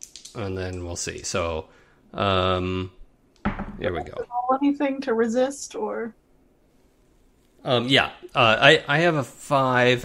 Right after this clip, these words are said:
Speaker 1: and you're, you roll. Uh, you have to make a vigor roll, but I didn't get a raise.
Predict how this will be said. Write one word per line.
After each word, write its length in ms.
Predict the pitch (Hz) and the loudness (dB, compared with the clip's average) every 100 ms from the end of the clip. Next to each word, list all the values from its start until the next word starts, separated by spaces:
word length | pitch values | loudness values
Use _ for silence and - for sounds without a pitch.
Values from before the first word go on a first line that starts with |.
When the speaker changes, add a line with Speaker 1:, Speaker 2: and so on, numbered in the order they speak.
| - | -2
Speaker 1:
and 460 | 127 113 110 110 113 | 2 4 4 2 2
you're, 380 | 127 127 123 - - | 4 4 4 -2 -6
you 300 | 120 127 131 | 2 2 4
roll. 720 | 135 127 123 120 120 117 120 - _ _ _ _ _ | 6 8 10 10 10 8 2 -14 _ _ _ _ _
Uh, 560 | - 117 110 104 104 104 | 6 10 12 12 12 10
you 100 | 123 | 8
have 80 | 139 | 4
to 80 | 147 | 6
make 160 | 139 123 | 4 4
a 80 | 110 | 2
vigor 500 | 107 127 135 131 110 | 2 4 6 6 4
roll, 360 | 98 95 92 90 | 2 2 2 0
but 160 | 107 | 2
I 80 | 104 | 2
didn't 260 | 110 120 104 | 4 2 2
get 140 | 107 | 0
a 60 | 92 | 0
raise. 640 | 87 82 73 80 - | 0 -2 -4 -6 -8